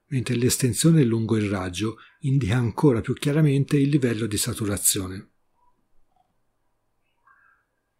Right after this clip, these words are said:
Siccome il segreto dello shot matching è la velocità,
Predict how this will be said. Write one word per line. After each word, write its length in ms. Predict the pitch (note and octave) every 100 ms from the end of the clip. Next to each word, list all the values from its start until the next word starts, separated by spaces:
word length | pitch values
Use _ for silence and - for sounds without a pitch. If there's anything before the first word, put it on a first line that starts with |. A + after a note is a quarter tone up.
| _ _ _ _ _ _ _ _
Siccome 520 | - - A#2 - F#3+ D3+
il 80 |
segreto 420 | - G2+ A2 A2 A2+
dello 260 | G2+ G2+
shot 360 | F#2 - A#2 -
matching 720 | G#2+ A2 - - G#2 G2+ G2+
è 160 | - A2
la 120 | A2
velocità, 760 | G2 G2+ - - A2 F2 G2+